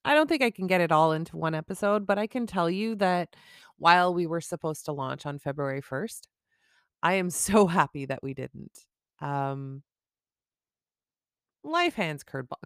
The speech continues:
curveballs. That's what this whole podcast is about, beautiful disasters. And I've been putting off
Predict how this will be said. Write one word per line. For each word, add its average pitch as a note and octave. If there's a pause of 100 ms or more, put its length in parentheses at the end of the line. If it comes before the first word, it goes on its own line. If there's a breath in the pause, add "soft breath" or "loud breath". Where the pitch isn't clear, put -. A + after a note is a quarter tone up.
curveballs. E3+
That's F3
what F#3+
this G#3
whole F#3
podcast E3
is C#3+
about, C#3+ (100)
beautiful D#3
disasters. D3
And D#3+
I've E3
been F#3+
putting G3
off C#3